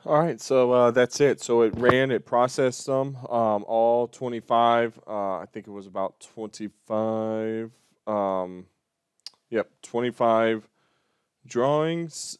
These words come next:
and posted it, um, in that location that was specified. And if you didn't see that, real quick, if I go back into publish, so we'll go back to publish, then e-transmit.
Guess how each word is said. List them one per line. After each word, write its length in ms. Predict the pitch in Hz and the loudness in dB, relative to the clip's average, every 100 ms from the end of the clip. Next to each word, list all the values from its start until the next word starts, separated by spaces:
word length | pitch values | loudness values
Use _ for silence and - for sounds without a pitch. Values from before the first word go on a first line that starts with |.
| _ | _
and 640 | 123 117 113 110 107 107 | -6 -4 -4 -6 -8 -8
posted 400 | 120 117 - 110 | -6 -6 -6 -4
it, 540 | 117 113 107 - - 120 | 0 0 -2 -10 -14 -12
um, 640 | 117 110 104 101 98 98 92 _ _ | -4 0 0 -2 -6 -12 -20 _ _
in 80 | 113 | -8
that 160 | 107 104 | -6 -4
location 560 | 107 101 117 113 117 110 | -4 -4 -4 -4 -6 -6
that 140 | 98 | -8
was 100 | 107 | -10
specified. 920 | - 120 - 127 120 113 113 113 113 _ _ _ _ _ | -6 -4 -4 -4 0 0 0 -2 -4 _ _ _ _ _
And 300 | 127 120 117 | -4 -2 -2
if 140 | 127 131 | -6 -8
you 100 | 156 | 0
didn't 260 | 175 139 | 0 0
see 200 | - 147 | -2 0
that, 240 | 147 170 - | 0 0 -2
real 220 | 131 120 | -6 -6
quick, 440 | - 120 123 120 _ | -2 0 0 -4 _
if 160 | 110 113 | -8 -2
I 140 | 107 | -2
go 300 | - 120 120 | -4 -4 -2
back 360 | 113 113 117 - | 0 0 -2 -6
into 460 | 117 107 117 110 | -12 -10 -10 -10
publish, 520 | 98 110 107 120 123 | -4 -2 -2 -4 -8
so 160 | - 104 | -8 -8
we'll 160 | 101 101 | -8 -8
go 180 | 101 | -8
back 200 | 98 95 | -6 -6
to 80 | - | -8
publish, 600 | 82 113 110 110 104 - | -6 -2 0 -2 -4 -6
then 200 | 107 95 - | -12 -14 -14
e-transmit. 800 | 107 - 110 107 107 123 127 | -18 -14 -10 -10 -10 -8 -8